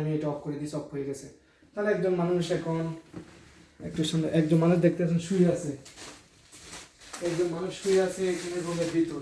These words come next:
একদম বাইরে চলে গেছেন, আমি বাইরে চলে গেছি, আমি লাইট অফ করে দিয়েছি। এখন একজন মানুষ এখানে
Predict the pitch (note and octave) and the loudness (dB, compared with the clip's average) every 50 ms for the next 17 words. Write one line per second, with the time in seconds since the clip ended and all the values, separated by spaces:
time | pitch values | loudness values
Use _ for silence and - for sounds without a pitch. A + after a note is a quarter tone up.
0 | D3+ D3+ C#3+ - E3 D#3+ D3+ D#3+ D#3 E3+ G3+ G#3 - A3+ G#3 F#3+ F#3+ G#3 A#3 A3 | -6 -8 -6 -6 -6 -6 -4 -4 -4 -2 -4 -2 -2 -2 -2 -2 -4 -6 -8 -6
1 | G#3 G3+ G#3 G#3+ G#3 G#3 G3+ G3 G#3 G3+ G3+ G#3 G3+ F#3+ F#3 F#3+ F#3 - G#3 G3+ | -4 -2 -2 0 0 0 0 0 0 -2 -2 -4 -4 -2 -2 -4 -4 -4 -4 -2
2 | F#3+ F#3+ F3+ F3 E3 E3 D#3 D#3 C#3 - - D3+ D3 C#3+ C#3+ C#3 D3+ D3 C#3+ - | -2 -2 -2 -2 -2 -2 -4 -6 -10 -8 -10 -10 -8 -8 -8 -10 -10 -14 -16 -16
3 | - _ _ _ _ _ _ D#3+ F#3 G3+ G3 F3+ F3 F#3 F3+ F3+ F3+ F3+ E3+ E3 | -20 _ _ _ _ _ _ -12 -10 -8 -8 -8 -8 -8 -10 -8 -10 -10 -10 -12
4 | F3 F3+ | -12 -14